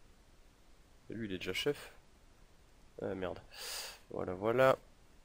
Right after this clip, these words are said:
Alors, lui, il est de Stavlo et il est hongrois. Oh, mec de Stavlo. Ouais, je vais le faire, je vais le faire duc. Qu'est-ce que vous voulez que je fasse d'autre ? On va le mettre avec un autre vieux.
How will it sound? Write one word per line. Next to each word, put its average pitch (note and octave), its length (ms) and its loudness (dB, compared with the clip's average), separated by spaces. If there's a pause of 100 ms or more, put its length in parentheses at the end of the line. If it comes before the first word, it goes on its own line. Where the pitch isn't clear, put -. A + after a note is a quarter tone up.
(200)
Alors, A#2 760 10
lui, C3 140 -4
il A2+ 80 2
est G#2+ 40 6
de G#2 100 2
Stavlo B2 720 8
et A#2 60 8
il G#2 140 4
est - 20 6
hongrois. G2 560 6 (960)
Oh, F#2+ 160 12
mec A#2 220 8
de G2+ 80 2
Stavlo. A2 500 10 (560)
Ouais, - 160 2
je F2+ 120 -4
vais F#2 80 -2
le F2+ 40 -2
faire, F#2 360 0
je F#2 80 -4
vais F#2+ 40 0
le F#2+ 80 -2
faire G2+ 240 4
duc. F#3+ 320 4 (800)
Qu'est-ce A2 180 -8
que A#2 60 -8
vous A#2 60 -6
voulez B2 140 4
que A2+ 60 2
je A#2+ 80 6
fasse A2+ 240 2
d'autre ? G#2+ 320 0 (2500)
On G2 100 -2
va G2+ 40 0
le G#2+ 60 0
mettre G#2 180 2
avec F2+ 200 2
un F#2 160 4
autre G#2 200 0
vieux. B2+ 540 4